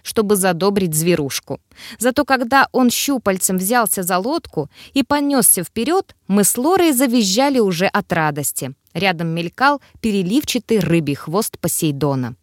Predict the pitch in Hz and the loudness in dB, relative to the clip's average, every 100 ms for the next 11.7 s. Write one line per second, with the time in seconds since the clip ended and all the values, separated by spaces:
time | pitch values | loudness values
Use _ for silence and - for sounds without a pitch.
0 | _ _ - - - 311 339 330 311 294 | _ _ -14 -12 -4 0 2 4 4 4
1 | 277 254 233 214 170 139 - _ - - | 4 4 4 2 0 -2 -8 _ -20 -20
2 | _ - 202 226 202 - 190 185 - 214 | _ -4 -2 0 0 -4 -4 -4 -4 -2
3 | 330 381 - 269 - 208 214 381 - 233 | 0 0 -2 -2 -2 -2 0 0 2 2
4 | 185 208 214 - 190 - 175 156 147 - | 2 2 0 -2 -4 -4 -4 -2 -4 -6
5 | - 135 - _ _ _ 170 214 403 - | -10 -12 -14 _ _ _ -4 0 0 2
6 | 330 269 202 - 208 208 202 320 311 233 | 2 2 2 -2 0 2 2 2 4 4
7 | 147 135 139 123 - - - - 180 285 | 2 -2 -4 -4 -8 -14 -20 -10 -2 0
8 | 440 - 185 - 202 151 - 190 233 - | 0 0 -2 -2 -6 -6 -4 -2 0 0
9 | 214 147 101 - _ _ _ _ _ - | 0 -2 -6 -14 _ _ _ _ _ -4
10 | 269 370 - 190 - 233 302 - 160 - | 0 0 2 0 0 0 2 0 -2 -2
11 | 196 - 202 175 156 139 | -2 -2 -2 -2 -2 -4